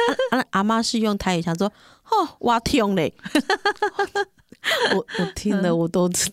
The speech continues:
Speaker 1: 的不知道该说什么才，啊，
Speaker 2: 对。
Speaker 1: 长辈就会乖乖洗澡。
Speaker 2: 那就会乖乖洗。
Speaker 1: 嘿，而且就是很愿意洗澡这样子。
Speaker 2: 嗯。对。
Speaker 1: 所以，就是他说，嗯，就是看长辈的特性。
Speaker 2: 对。
Speaker 1: 对。
Speaker 2: 没错。
Speaker 1: 啊，有，有的是他不给别人洗，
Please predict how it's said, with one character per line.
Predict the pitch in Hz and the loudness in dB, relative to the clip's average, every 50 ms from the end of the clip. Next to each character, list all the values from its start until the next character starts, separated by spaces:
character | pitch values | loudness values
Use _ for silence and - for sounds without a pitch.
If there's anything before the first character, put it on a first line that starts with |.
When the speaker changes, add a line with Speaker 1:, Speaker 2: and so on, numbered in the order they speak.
| - | -4
Speaker 1:
的 | - 175 | -6 -4
不 | 175 190 175 | -4 -4 -4
知 | - 202 196 | -2 -2 -4
道 | 175 - 175 175 | -2 -2 -2 -2
该 | 180 - 170 170 175 | -2 -2 -2 -2 -2
说 | 175 - 175 170 170 | 0 0 0 -2 -2
什 | - 170 | -2 -2
么 | 156 151 151 | -4 -4 -4
才， | - - 151 - 285 - - - - - | -2 -2 -2 -2 -4 -8 -14 -10 -4 -2
啊， | - | 0
Speaker 2:
对。 | 202 190 | 0 2
Speaker 1:
长 | 214 185 | 2 2
辈 | 214 220 220 | 2 2 2
就 | 208 233 214 | 2 0 0
会 | 220 208 | 0 0
乖 | - 190 170 | -2 -2 -2
乖 | - 170 | -2 -2
洗 | 165 - - 208 | -4 -4 -6 -8
澡。 | - - | -4 -2
Speaker 2:
那 | 202 196 | -2 0
就 | 196 196 | 0 0
会 | 190 208 190 | 0 -2 -2
乖 | - 185 180 | -2 -2 -2
乖 | 180 170 170 170 190 | -2 -2 -2 -2 -2
洗。 | - - - - | -4 -6 -8 -4
Speaker 1:
嘿， | - 233 254 | -2 0 0
而 | - 214 233 | 0 0 0
且 | - 220 175 165 165 160 | 2 2 2 0 0 0
就 | - 196 | -2 0
是 | 196 196 196 208 | 0 0 0 0
很 | 175 170 143 | -2 -2 -2
愿 | 156 175 175 160 | -2 -2 0 0
意 | 165 165 160 | 0 -2 -4
洗 | 175 - - 151 | -4 -4 -6 -4
澡 | 147 156 113 127 | -4 -4 -4 -4
这 | 151 - 156 | -4 -4 -2
样 | 156 160 156 | -2 -2 -4
子。 | - 147 - | -4 -6 -8
Speaker 2:
嗯。 | - - - - - - | -8 -10 -20 -12 -6 -2
对。 | 190 180 175 170 | -2 0 2 2
Speaker 1:
所 | 269 285 | 2 2
以， | 269 247 208 - - - - - _ - - | 2 0 -2 -4 -8 -12 -12 -12 _ -8 -4
就 | - 226 | -2 0
是 | 226 | 0
他 | 233 220 185 | 2 2 2
说， | 185 190 190 - - | 2 0 0 0 -2
嗯， | 190 180 175 170 170 170 180 - | -2 0 0 0 -2 -2 -2 -2
就 | 233 | -2
是 | 226 220 220 208 | -2 0 -2 -2
看 | - - 240 208 202 180 | 0 0 0 0 0 -2
长 | - - - 156 | -4 -6 -8 -6
辈 | - 151 | -6 -6
的 | 151 - - - | -8 -8 -6 -6
特 | 156 - 160 | -4 -4 -4
性。 | - - - - - - _ _ _ _ _ _ _ | -6 -8 -10 -12 -14 -16 _ _ _ _ _ _ _
Speaker 2:
对。 | - 190 160 135 - - 202 - _ _ - | -4 -2 -2 -2 -4 -6 -8 -10 _ _ -10
Speaker 1:
对。 | - 151 135 - - - _ _ _ _ _ | -8 -6 -6 -8 -10 -16 _ _ _ _ _
Speaker 2:
没 | - 180 156 156 | -4 -2 0 0
错。 | 269 | 2
Speaker 1:
啊， | 277 | 2
有， | 214 208 190 165 170 | 2 2 2 2 2
有 | 175 170 | 0 0
的 | 170 170 | 0 0
是 | - 226 226 | 0 0 -2
他 | 208 202 | -2 -2
不 | - - 214 | -4 -4 -4
给 | - 156 - | -4 -4 -4
别 | - 143 143 139 | -2 -2 -2 0
人 | 135 143 | 0 0
洗， | - - - - - | -2 -4 -6 -8 -10